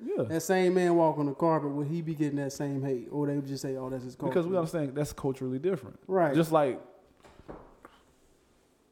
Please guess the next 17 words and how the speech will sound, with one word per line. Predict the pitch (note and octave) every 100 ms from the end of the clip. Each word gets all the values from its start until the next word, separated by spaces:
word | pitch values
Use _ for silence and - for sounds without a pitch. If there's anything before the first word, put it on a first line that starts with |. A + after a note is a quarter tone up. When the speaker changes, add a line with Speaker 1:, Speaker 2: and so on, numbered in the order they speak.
| _ _ _
Speaker 1:
if | D3+
you | F3+
wanna | G3
go | F3
to, | F3 F3 - F3+
everything's | F#3+ G3 F3+
a | C3+
symbol. | - C#4+ D3 G#2
Just | D3 D#3
like | D#3+ C#3+ B2
in, | D3 -
in | C#3 C#3+ B2+
Germany | E3 A3 E3+
now, | D#3+ G#3
you | E3
can't | D#3+ E3 D3
have, | D3 D#3 D3 C#3